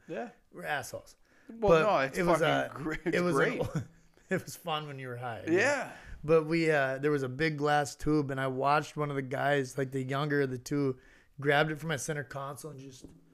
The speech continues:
Speaker 1: <laughs>
Speaker 2: he, like, he had me. He comes
Speaker 1: Right.
Speaker 2: walking over all fucking stern and just,
Speaker 1: Right.
Speaker 2: "And what is this?"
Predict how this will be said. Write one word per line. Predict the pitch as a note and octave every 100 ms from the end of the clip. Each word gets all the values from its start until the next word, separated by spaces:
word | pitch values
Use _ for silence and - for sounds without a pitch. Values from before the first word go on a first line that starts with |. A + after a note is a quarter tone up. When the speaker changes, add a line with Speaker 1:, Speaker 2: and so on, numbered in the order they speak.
| -
Speaker 1:
<laughs> | - - - - -
Speaker 2:
he, | E3+ D#3
like, | E3+ D3+ C#3
he | A#2+ E3+
had | A#2 C3+ B2 A#2+
me. | A#2+ F#2+ -
He | D3
comes | C#3 A#2+
Speaker 1:
Right. | A#2+ A#2
Speaker 2:
walking | - - C3+
over | C#3 C#3 C#3
all | B2+
fucking | A2+ - C#3+ - B2
stern | - D3 D3+ D#3
and | C#3
just, | C3
Speaker 1:
Right. | G#3 F#3+
Speaker 2:
"And | F#3+ E3
what | D#3+
is | A#2+
this?" | B2 C3 E3 E3 -